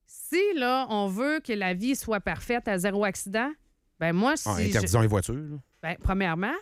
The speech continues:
Speaker 1: mais deuxièmement, je vais en mettre partout.
Speaker 2: Mhm.
Speaker 1: Moi, je m'arrêterais. Là, on a un objectif de deux cent cinquante photo-, radars photo qu'on veut mettre sur le réseau routier. On n'a pas d'année, euh, pour atteindre l'objectif. Ce qu'on veut, le, le seul objectif présentement qui est
Speaker 2: C'est faire de
Speaker 1: ouvert, c'est
Speaker 2: l'argent. Ah,
Speaker 1: deux cents.
Speaker 2: excuse,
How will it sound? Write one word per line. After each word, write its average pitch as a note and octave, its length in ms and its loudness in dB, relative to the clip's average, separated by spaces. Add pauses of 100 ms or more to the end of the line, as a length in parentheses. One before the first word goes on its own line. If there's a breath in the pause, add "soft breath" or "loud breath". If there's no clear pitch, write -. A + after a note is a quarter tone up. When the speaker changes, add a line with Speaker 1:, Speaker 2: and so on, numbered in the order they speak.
Speaker 1:
mais F3 180 -2
deuxièmement, F#3+ 600 -2
je G3 120 -8
vais F#3+ 60 -4
en F3 80 0
mettre G#3+ 220 -2
partout. D4 340 -2 (260)
Speaker 2:
Mhm. E2 160 -4
Speaker 1:
Moi, - 80 4
je B3 120 0
m'arrêterais. A3 520 2 (320 loud breath)
Là, D4+ 160 4
on F#4+ 40 2
a D#4+ 60 2
un B3+ 80 2
objectif A3+ 480 -2
de C4+ 80 0
deux A3 160 0
cent D#4 160 -2
cinquante C#4 400 -2
photo-, A3 260 -4
radars G3+ 320 0
photo A#3+ 320 -2
qu'on B3+ 140 -2
veut G#3+ 140 0
mettre C#4 220 0
sur A#3+ 100 -2
le G#3 100 2
réseau F#3+ 300 0
routier. A#3 480 -2 (240 loud breath)
On G#3 100 0
n'a A3 80 0
pas C#4+ 160 0
d'année, A#3+ 640 0
euh, F#3+ 140 0
pour - 160 0
atteindre A3+ 280 0
l'objectif. F#3+ 560 -2
Ce - 80 -12
qu'on G3 200 2
veut, C4 360 0
le, F#3+ 320 2
le F3+ 60 0
seul C#4+ 180 0
objectif B3+ 380 -4
présentement A3 520 -2
qui A#3 120 -4
est - 40 -
Speaker 2:
C'est - 80 -2
faire A3+ 120 2
de - 20 4
Speaker 1:
ouvert, B3+ 160 0
c'est G#3 180 0
Speaker 2:
l'argent. A3+ 60 0
Ah, - 0 -
Speaker 1:
deux A3+ 40 2
cents. G#3 40 2
Speaker 2:
excuse, F#2 240 -6